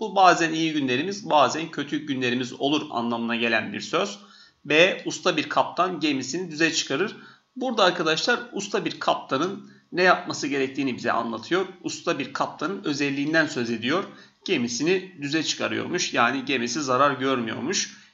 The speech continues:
C, bir konuda bilgisi olmayan, evet bir konuda bilgisi olmayan, yani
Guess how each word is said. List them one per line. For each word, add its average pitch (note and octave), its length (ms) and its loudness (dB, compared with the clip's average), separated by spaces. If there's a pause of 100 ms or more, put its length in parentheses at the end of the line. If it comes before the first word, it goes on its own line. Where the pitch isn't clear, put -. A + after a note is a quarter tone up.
(100)
C, F#3+ 480 2
bir G#3 200 -4
konuda C#3+ 420 -2
bilgisi D3 380 0
olmayan, D#3+ 580 2
evet B2+ 440 -2
bir E3 180 0
konuda B2 360 -6
bilgisi C3 360 -6
olmayan, B2+ 580 0 (240)
yani B2+ 240 2